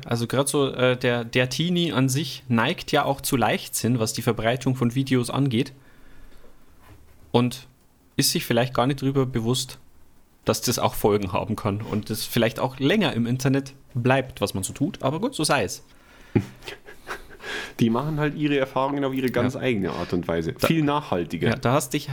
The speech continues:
Speaker 1: wenn du dich einmal ungünstig ablichten hast lassen, wie du, äh, mit einem Besen einen Star Wars Kampf nachstellst, dann hast du halt unter Umständen halt dein Leben echt massiv verkackt. Das arme Kind, kennst du das Star Wars Kid?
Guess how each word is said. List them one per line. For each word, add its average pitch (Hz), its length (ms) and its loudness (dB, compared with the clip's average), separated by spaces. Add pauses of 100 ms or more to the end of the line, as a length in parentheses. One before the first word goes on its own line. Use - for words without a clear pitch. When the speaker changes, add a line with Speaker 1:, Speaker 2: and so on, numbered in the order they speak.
Speaker 1:
wenn 143 100 2
du 143 80 0
dich 135 180 -2
einmal 196 300 2
ungünstig 160 600 0
ablichten 151 520 0
hast 143 220 -2
lassen, 139 340 2
wie 147 80 2
du, 131 180 4
äh, 120 300 4
mit 120 240 2
einem 120 120 2
Besen 175 400 2
einen 131 180 4
Star 135 300 2
Wars 113 180 0
Kampf 107 240 -2
nachstellst, 117 640 0
dann 113 140 0
hast - 160 0
du - 60 -4
halt 139 120 2
unter 131 220 2
Umständen 143 480 0
halt 139 160 -2
dein 113 80 0
Leben 135 240 2
echt 131 240 -2
massiv 135 260 0
verkackt. - 400 -4 (1700)
Das - 140 0
arme 143 180 4
Kind, 170 300 0
kennst 185 200 0
du 147 40 -4
das 123 140 0
Star 107 220 4
Wars 139 200 0
Kid? - 260 -6